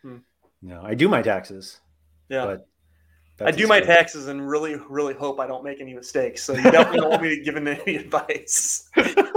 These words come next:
Speaker 2: I'm sure this is right. Just whoop.
Speaker 1: Yeah.
Speaker 2: Yeah. That's all it is.
Speaker 1: You know, I, I, I check the bar at the top for whether it's green, yellow, or red.
Speaker 2: Mm-hmm.
Speaker 1: As long as we're green,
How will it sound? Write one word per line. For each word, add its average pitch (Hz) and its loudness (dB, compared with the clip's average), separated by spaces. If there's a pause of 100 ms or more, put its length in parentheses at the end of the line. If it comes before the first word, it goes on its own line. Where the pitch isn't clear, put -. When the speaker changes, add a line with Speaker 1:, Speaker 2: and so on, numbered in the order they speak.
(2000)
Speaker 2:
I'm 240 -4
sure 185 6
this 160 2
is 135 0
right. 165 8
Just 131 -6
whoop. 440 6 (880)
Speaker 1:
Yeah. 131 -4 (680)
Speaker 2:
Yeah. 101 -8 (800)
That's 131 -18
all 73 -14
it 78 -18
is. 80 -20 (680)
Speaker 1:
You 190 -8
know, 170 6
I, 160 6
I, 156 -4 (120)
I 151 -6
check 180 -8
the 156 -6
bar 156 -2
at 147 -10
the 139 -20
top 151 -10 (140)
for 135 -10 (240)
whether 143 -8
it's - -16
green, 156 -6
yellow, 147 4
or 131 -4
red. 151 -2 (200)
Speaker 2:
Mm-hmm. 131 -4
Speaker 1:
As - -20
long 160 -2
as 143 -8
we're 160 -6
green, 156 -6